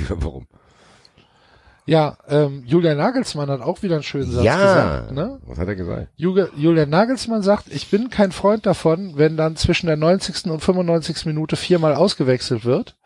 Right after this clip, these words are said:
Speaker 2: Angesprochen auf die fünf Auswechslungen, hat dabei aber vergessen, dass das nicht erlaubt ist. Wusste ich allerdings auch nicht, hat, äh, ähm, Colinas Erben, äh, hat es mir erklärt. Sache ist, ich bin kein Bundesliga-Trainer, ich muss es auch nicht wirklich hundertprozentig wissen,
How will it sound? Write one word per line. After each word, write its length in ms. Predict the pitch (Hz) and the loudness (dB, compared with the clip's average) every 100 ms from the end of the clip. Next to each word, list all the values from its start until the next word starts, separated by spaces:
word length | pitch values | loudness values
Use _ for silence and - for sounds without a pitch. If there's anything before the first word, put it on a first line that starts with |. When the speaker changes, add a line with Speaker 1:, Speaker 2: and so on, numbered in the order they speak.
| - - - - - | -20 -20 -20 -20 -2
Speaker 2:
Angesprochen 680 | 143 156 160 - 156 151 160 | 0 2 0 2 0 0 0
auf 140 | 139 | -2
die 120 | - 143 | 0 -2
fünf 260 | 165 156 | -2 -4
Auswechslungen, 760 | - 165 - 139 - - 156 196 - - - - | 2 2 2 0 0 -4 -6 -6 -18 -20 -20 -8
hat 180 | - - | -2 2
dabei 240 | 214 180 151 | 4 4 4
aber 140 | 147 165 | 2 2
vergessen, 580 | 165 143 170 - 202 | 2 2 0 -4 -8
dass 300 | 156 156 - - | -2 -2 -2 0
das 260 | 156 - | 0 0
nicht 180 | 170 - | -4 -4
erlaubt 400 | 151 151 196 - | -2 0 -2 -4
ist. 320 | 151 240 - _ _ _ _ - | -6 -4 -8 _ _ _ _ -2
Wusste 360 | 151 285 - | 2 4 2
ich 100 | - | 2
allerdings 280 | 220 202 175 | 4 2 2
auch 240 | 156 - - | -2 -2 -2
nicht, 240 | 202 - | -6 -4
hat, 140 | 185 160 | -6 -2
äh, 320 | 151 147 147 - - - - - - | 0 2 0 -4 -16 -16 -16 -20 -12
ähm, 560 | - 147 143 143 143 - - 151 139 - _ _ | 0 2 2 -4 -10 -16 -18 -18 -20 -20 _ _
Colinas 480 | - 160 170 160 - | -2 0 2 2 2
Erben, 460 | 170 196 156 143 | 2 2 0 -12
äh, 340 | 139 139 131 131 | -4 0 0 -2
hat 320 | 127 165 - | -4 -4 -8
es 180 | - - | -8 -4
mir 220 | 170 196 | 2 2
erklärt. 580 | 147 139 - 135 185 - _ | 2 -2 0 2 2 -2 _
Sache 360 | 131 165 - 214 | 2 2 4 4
ist, 340 | 185 196 - | 4 2 0
ich 220 | 208 - | -2 0
bin 120 | 247 208 | -2 2
kein 200 | 196 170 | 2 2
Bundesliga-Trainer, 960 | 226 208 - 143 135 - 127 151 190 | 0 -2 -2 0 0 0 -2 0 -2
ich 120 | 139 | -4
muss 200 | 180 214 | 0 0
es 100 | 196 | 0
auch 180 | 156 131 | -4 -6
nicht 240 | 135 - - | -6 -10 -12
wirklich 500 | 120 147 165 139 - | -2 0 0 -4 -6
hundertprozentig 640 | 170 147 131 127 131 117 | -4 -4 -4 -6 -6 -6
wissen, 300 | 143 151 - | -6 -8 -10